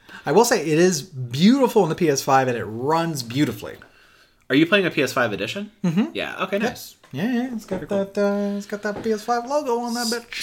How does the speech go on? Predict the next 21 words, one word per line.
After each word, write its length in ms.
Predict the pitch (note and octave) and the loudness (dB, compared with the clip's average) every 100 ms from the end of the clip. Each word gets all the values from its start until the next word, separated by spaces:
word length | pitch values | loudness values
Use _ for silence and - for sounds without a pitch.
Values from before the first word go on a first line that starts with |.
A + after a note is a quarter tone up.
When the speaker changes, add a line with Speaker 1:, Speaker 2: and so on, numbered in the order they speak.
| - | 0
Speaker 2:
So, 420 | G3+ G3+ G3+ G3 | 2 4 6 6
last 460 | F#3 F3 D3+ F3 F3+ | 4 0 2 4 4
question 240 | C#3 - | 2 0
on 140 | E2+ D#2+ | -4 -6
it, 160 | E2+ - | -8 -2
Speaker 1:
Huh. 200 | G#2 C#3 | 4 6
Speaker 2:
unless 180 | C#3 C#3 | 6 6
you 60 | |
have 80 | C3 | 4
anything 240 | A#2 A2 G2+ | 4 0 -2
else 120 | - | -2
you 80 | F#2+ | -6
wanna 120 | D#2+ | -4
say. 280 | F2+ E2 D#2 | -4 -4 -6
How 240 | - E3 F#3+ | 4 6 6
is, 160 | F#3+ F3+ C#3+ | 6 4 2
Speaker 1:
Not 60 | D#3+ | 2
really. 160 | D3 C#3+ | 2 2
Speaker 2:
uh, 20 | |
Giancarlo 640 | C#3 D3+ D3+ D3 C#3+ C#3 A#2+ | 2 0 0 0 0 0 -2
Esposito? 600 | C3 C3 - - - | -6 -8 -8 -8 -12